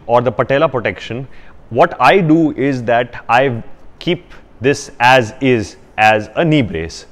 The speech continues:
Okay, so this gives me the structural rigidity as well as it protects the patella from this guard.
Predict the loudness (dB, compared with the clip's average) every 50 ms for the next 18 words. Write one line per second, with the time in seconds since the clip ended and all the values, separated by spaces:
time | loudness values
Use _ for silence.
0 | -8 -8 -4 -4 -4 -6 -6 -10 -8 -6 -4 0 2 0 0 0 0 -2 -2 -2
1 | -2 -4 -4 -2 -2 -4 -4 -6 -2 -2 -2 -2 -2 -2 -2 -2 -2 0 2 2
2 | 2 2 2 2 2 -2 -2 -6 -12 -20 -12 -2 2 4 4 4 4 2 4 4
3 | 4 4 4 2 -4 -12 -20 -6 -6 -6 -4 -4 -6 -4 -4 -4 -4 -4 -12 -20
4 | -20 -20 -20 -20 -20 _ -6 -6 -4 -2 -2 0 0 2 4 4 4 4 4 0
5 | -2 -4 -4 -6 -10 -8 -2 -2 -2 -2 -2 -10 -18 -20 -18 -8 0 4 4 4
6 | 4 4 0